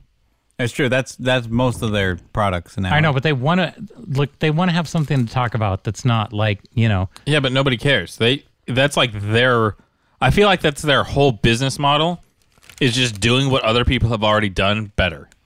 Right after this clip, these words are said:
Speaker 1: Mm-hmm.
Speaker 2: No, liquidier.
Speaker 3: Yes. <laughs> More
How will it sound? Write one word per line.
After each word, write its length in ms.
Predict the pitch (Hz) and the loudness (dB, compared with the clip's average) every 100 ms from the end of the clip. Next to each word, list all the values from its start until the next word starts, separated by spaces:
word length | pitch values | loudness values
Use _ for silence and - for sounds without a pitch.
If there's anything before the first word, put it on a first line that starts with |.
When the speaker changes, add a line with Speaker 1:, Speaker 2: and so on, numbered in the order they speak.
| _ _ _ _ - | _ _ _ _ -6
Speaker 1:
Mm-hmm. 300 | 101 101 98 - | -2 -2 -2 0
Speaker 2:
No, 260 | 190 160 160 | 2 2 2
liquidier. 760 | 175 180 143 110 90 87 - - - _ _ - - | 0 2 2 2 0 -2 -6 -14 -20 _ _ -8 -6
Speaker 3:
Yes. 420 | 110 127 98 - - | 0 0 0 -4 -8
<laughs> 80 | 107 | 0
More 460 | 117 135 131 120 | 4 4 4 2